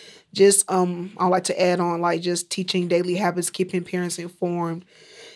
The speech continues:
teaching your kids, um, habits of just taking off their shoes when they enter the house so they don't bring in that lead soil, um, making sure they wash their hands and just, just keep them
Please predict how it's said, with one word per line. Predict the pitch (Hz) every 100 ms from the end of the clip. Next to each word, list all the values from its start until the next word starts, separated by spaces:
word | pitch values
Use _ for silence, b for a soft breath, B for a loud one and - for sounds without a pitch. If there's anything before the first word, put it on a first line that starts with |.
| B -
teaching | 185 185
your | 170
kids, | 190 180 180
um, | 175 175 170 165
habits | 175 180 180 175
of | 170 170 165
just | 170 -
taking | 170 180
off | 165
their | 165
shoes | 165 - 175 170 180 - B B B B B
when | 170
they | 175
enter | 175 170 170
the | 170
house | 170 165 165 160
so | 170
they | 170
don't | 175 170 165
bring | 170 165
in | 165 165
that | 160 160
lead | 165 165 165
soil, | - - 170 165 165 160 160
um, | 170 165 165 170 b b b b b _
making | 185 175
sure | - 180
they | 170
wash | 165 165 165 -
their | 170
hands | 165 185 170 165 165 -
and | 165 165
just, | 160 165 - b b b b b b -
just | - -
keep | 208 190
them | 185 175